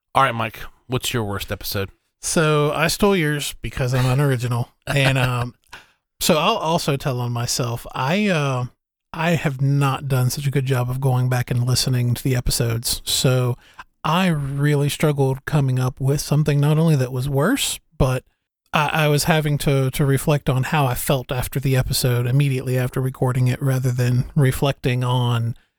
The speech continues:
Speaker 2: the actual content of the episode. And when I was looking at the episode list, the one you had marked, uh, struck me as the one that I had the least positive feeling of after recording.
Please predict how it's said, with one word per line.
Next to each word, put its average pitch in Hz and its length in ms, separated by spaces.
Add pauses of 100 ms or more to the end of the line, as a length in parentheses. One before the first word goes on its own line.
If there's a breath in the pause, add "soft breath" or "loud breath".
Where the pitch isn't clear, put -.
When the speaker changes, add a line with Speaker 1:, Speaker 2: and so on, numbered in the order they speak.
(140)
Speaker 2:
the 135 120
actual 127 340
content 127 480
of 131 80
the 127 140
episode. 123 600
And 135 280
when 131 100
I 131 40
was 139 120
looking 170 220
at 160 80
the 156 100
episode 147 320
list, 135 260
the 143 60
one 139 460
you 160 140
had 139 140
marked, 135 340 (440)
uh, 135 280
struck - 380
me 135 320
as 143 200
the 135 80
one 135 320
that 127 160
I 127 100
had 127 480 (380)
the 143 140
least 135 520
positive 127 460
feeling 123 340
of 120 140
after 120 260
recording. 120 540